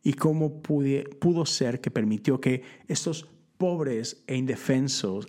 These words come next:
e inocentes cerdos perdieran la vida?". Esto es real. Hay gente que realmente piensa de esta forma. Y no solamente esto,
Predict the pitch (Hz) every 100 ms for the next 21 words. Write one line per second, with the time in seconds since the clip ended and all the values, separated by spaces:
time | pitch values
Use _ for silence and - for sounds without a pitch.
0 | - 127 127 117 - 143 143 139 139 131
1 | - - - - - 147 123 98 101 -
2 | _ _ _ _ _ _ _ 117 107 107
3 | 101 92 98 98 - - _ _ _ _
4 | _ _ _ _ _ _ _ _ _ _
5 | - 156 165 135 101 90 131 147 131 135
6 | 117 127 123 123 120 117 110 - _ _
7 | 151 123 120 - 101 104 107 - 101 101
8 | 92 - - - - - - - - -
9 | 262 269 302 247 220 214 202 - 285 285
10 | - -